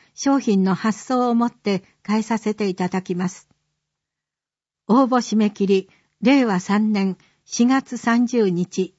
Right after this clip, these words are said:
金曜日到着分まで。応募方法、はがき、メール、動画公開ページに掲載のアンケート、特集、三重のいいとこ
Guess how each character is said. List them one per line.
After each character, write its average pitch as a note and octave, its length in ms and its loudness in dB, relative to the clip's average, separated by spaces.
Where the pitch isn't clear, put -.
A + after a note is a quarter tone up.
金 B3+ 280 4
曜 A3+ 280 0
日 F3 240 -4
到 B3 220 2
着 A#3 300 -2
分 F3+ 300 0
ま F3 140 0
で。 D#3 200 -12
応 B3+ 180 4
募 B3+ 160 2
方 A3 260 0
法、 D#3+ 400 -6
は A3+ 180 2
が A#3 180 0
き、 G#3 340 -4
メ A#3+ 260 4
ー - 20 0
ル、 G3+ 280 -2
動 B3+ 220 4
画 B3+ 200 2
公 B3 220 -2
開 B3+ 260 0
ペ B3+ 200 0
ー G3+ 40 2
ジ F#3 140 0
に F#3 140 2
掲 A3+ 240 0
載 G#3 300 -2
の G3 340 -2
ア A#3 120 4
ン A#3+ 100 4
ケ F3 240 0
ー - 20 -4
ト、 D#3+ 280 -8
特 G#3 220 0
集、 G#3 400 0
三 C4+ 200 6
重 A#3 100 2
の F#3 200 -2
い A#3 200 2
い G#3 40 -2
と F3+ 180 -2
こ F3+ 280 -6